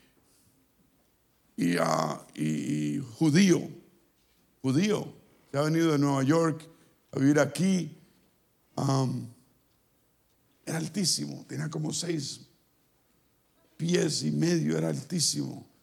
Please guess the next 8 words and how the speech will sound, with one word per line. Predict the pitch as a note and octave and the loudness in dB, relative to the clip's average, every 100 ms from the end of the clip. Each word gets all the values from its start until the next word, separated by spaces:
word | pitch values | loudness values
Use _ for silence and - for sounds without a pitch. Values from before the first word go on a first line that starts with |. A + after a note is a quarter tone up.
| _ _ _ _ _ _ _ _ - | _ _ _ _ _ _ _ _ -12
Andaba | - D2+ - | -2 0 0
con | C2+ | -2
su, | - - D2 - | 0 -2 -4 -8
sus | - D#2 - - - - | -10 -10 -14 -14 -14 -8
trajes | - C3+ D#3+ C3+ | -6 -4 -4 -6
de, | C#3+ B2+ - - | -10 -12 -16 -16
de, | C3 C3 - | -14 -14 -14
de | B2 | -10